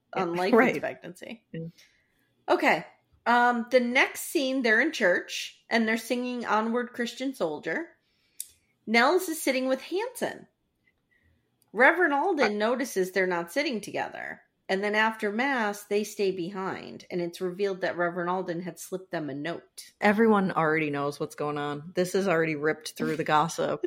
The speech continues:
Speaker 2: Like, it's not like he did, it's not like Reverend Alden didn't know what was happening before they walked in that church.
Speaker 1: Right.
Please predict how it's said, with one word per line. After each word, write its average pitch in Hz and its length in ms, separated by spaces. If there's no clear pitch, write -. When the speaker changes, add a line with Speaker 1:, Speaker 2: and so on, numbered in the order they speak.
Speaker 2:
Like, 151 260
it's 180 200
not 208 240
like 180 260
he 202 140
did, 180 220
it's 208 120
not 294 100
like 190 140
Reverend 180 300
Alden 170 240
didn't 170 160
know 160 100
what 151 120
was 160 100
happening 147 340
before 147 260
they 151 100
walked 147 220
in 151 100
that 143 140
church. - 240
Speaker 1:
Right. - 280